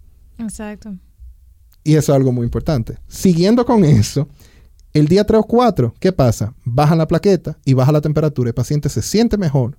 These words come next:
Speaker 2: pero ahora es que está en más peligro. Porque ahora es que las plaquetas están haciendo el pico más bajo
Speaker 1: Ujú.
Speaker 2: y se mantienen bajitas desde el día tres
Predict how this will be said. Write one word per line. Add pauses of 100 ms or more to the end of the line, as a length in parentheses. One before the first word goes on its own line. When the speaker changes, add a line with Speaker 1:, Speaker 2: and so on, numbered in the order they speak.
Speaker 2:
pero
ahora
es
que
está
en
más
peligro. (800)
Porque
ahora
es
que
las
plaquetas
están
haciendo
el
pico (240)
más
bajo
Speaker 1:
Ujú.
Speaker 2:
y
se
mantienen
bajitas (360)
desde
el
día
tres